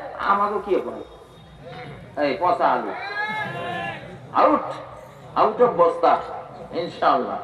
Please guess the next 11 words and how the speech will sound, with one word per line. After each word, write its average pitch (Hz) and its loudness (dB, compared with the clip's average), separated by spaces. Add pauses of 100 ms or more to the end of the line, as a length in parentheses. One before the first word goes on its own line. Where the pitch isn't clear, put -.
(2000)
মনে 196 2
করেন 220 2
না, 160 4
এটা 170 4
আগের 170 4 (100)
যুগ 156 0
না, 135 2 (500)
এটা 202 6
দুই 233 10
হাজার 262 8
চব্বিশ, 311 8